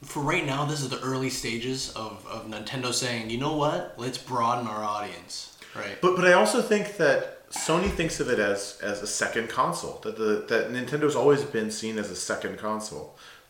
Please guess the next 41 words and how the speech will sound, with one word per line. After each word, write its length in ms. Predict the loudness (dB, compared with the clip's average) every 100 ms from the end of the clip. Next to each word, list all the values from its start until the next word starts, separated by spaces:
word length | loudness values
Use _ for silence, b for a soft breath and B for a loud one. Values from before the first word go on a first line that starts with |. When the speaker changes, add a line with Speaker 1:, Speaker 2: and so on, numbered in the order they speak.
| -6
Speaker 2:
Like, 180 | -4
you 80 | -4
get 340 | -2 -2 -2 -4
an 80 |
X, 340 | -4 -2 -2 -4
you 140 | -4 4
either 360 | 6 8 6
own 140 | 6 2
an 80 | 2
Xbox 420 | 0 0 -2 -2
One 280 | -2 -2 -2 -2
or 220 | 0 0
a 60 | 0
P 120 | 2
S 120 | 2
four, 380 | 0 0 0 B B B B -6
and 120 | 2
then 120 | 4
you 140 | 4 0
also 540 | 2 2 2 6 6 6
own 120 | 0
a 60 | -4
Switch. 500 | -6 -6 -8 -12 -20 _
But 120 | 0
I 60 | 4
don't 180 | 4 2
think 120 | -2
they 80 | -2
Speaker 1:
Maybe. 80 | -2
Speaker 2:
see 240 | -4 -4
it 60 | 0
as, 240 | 0 0 -2
like, 200 | -4 -4
a, 260 | -4 -6 -10
Speaker 1:
Could 160 | -6 -2
be. 120 | -2 -4 -8 -8
Speaker 2:
a 60 | 0
Speaker 1:
Yeah. 100 | 2
Speaker 2:
primary 280 | 4 2 0
console. 520 | 0 -2 -4 -8 -10 -16 b b b b b b -20 -10
Speaker 1:
Um, 260 | -6 -4